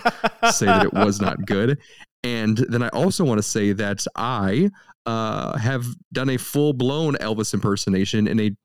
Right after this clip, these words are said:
Speaker 2: church musical, uh,
Speaker 1: Yes.
Speaker 2: as a teen. So I got to wear a red suit, like a red jumpsuit. I went and tried it on from, like, a, a costume place, and it wa-, I,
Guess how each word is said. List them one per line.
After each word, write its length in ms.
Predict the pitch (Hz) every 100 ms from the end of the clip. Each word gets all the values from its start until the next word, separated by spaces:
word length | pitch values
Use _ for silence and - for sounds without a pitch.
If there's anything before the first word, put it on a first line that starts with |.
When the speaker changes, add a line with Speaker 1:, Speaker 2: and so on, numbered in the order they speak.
| -
Speaker 2:
church 460 | - 117 - - -
musical, 640 | 123 113 139 113 - 82 123
uh, 40 |
Speaker 1:
Yes. 720 | 110 107 107 - - - -
Speaker 2:
as 160 | 110 104
a 40 |
teen. 580 | 104 - 143 104 90 104
So 420 | - - 117 110 110 - - _ -
I 80 | 98
got 120 | 113
to 80 | -
wear 100 | 110
a 80 | 90
red 260 | 92 95
suit, 400 | 87 - 95 104 -
like 120 | 110
a 60 | 98
red 340 | 87 92 92
jumpsuit. 460 | 87 87 90 104 98
I 60 | -
went 220 | 95 87
and 120 | 95
tried 300 | 101 - 90
it 80 | 107
on 380 | 98 98 98 104 - - -
from, 220 | - 113 98
like, 180 | 95
a, 200 | 98 92 -
a 60 | -
costume 500 | - 98 - - 98
place, 480 | 95 101 95 95 - -
and 480 | 98 92 90 98 98 _ _ _ -
it 120 | 117
wa-, 140 | 117 107
I, 200 | - 110